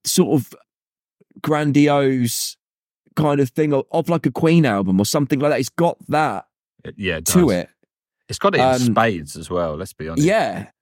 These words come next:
Speaker 1: it, no, it really does. And I just think that there's, it, you can tell it's just special in that, in that sense, right?
Speaker 2: Yeah. Yep. Agreed.
Speaker 1: Um, yeah. I, I'm just thinking of other songs I liked. I liked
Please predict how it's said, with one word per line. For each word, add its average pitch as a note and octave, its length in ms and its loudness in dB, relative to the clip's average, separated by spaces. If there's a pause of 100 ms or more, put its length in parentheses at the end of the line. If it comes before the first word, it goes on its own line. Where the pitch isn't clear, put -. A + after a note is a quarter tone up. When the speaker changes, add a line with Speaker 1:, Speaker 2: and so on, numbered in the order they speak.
(360)
Speaker 1:
it, E3+ 140 -2
no, G3 120 2
it E3+ 100 0
really F3+ 280 4
does. D3 400 -2
And D3 100 -2
I E3 60 0
just - 220 -4
think F3+ 240 0
that D3+ 120 -2
there's, D#3 380 -2 (680)
it, E3 140 0
you F#3+ 120 4
can F#3+ 200 2
tell G3+ 260 2
it's C#3+ 160 -2
just D#3 220 0
special A2+ 720 -2
in G#2 120 4
that, G#2 240 0
in A2 140 2
that G2 160 2
sense, - 400 0
right? A#2+ 260 2 (440)
Speaker 2:
Yeah. D2+ 260 0 (840)
Yep. - 220 -6 (160)
Agreed. G2+ 380 2
Speaker 1:
Um, G#2+ 80 -10 (640)
yeah. G#2 300 2 (920)
I, D#3+ 180 -2
I'm D3+ 120 0
just E3+ 140 -2
thinking D#3+ 160 4
of B2+ 60 0
other B2 80 2
songs C#3+ 300 0
I B2+ 60 2
liked. A2+ 180 0
I D#3 60 2
liked F3 240 -2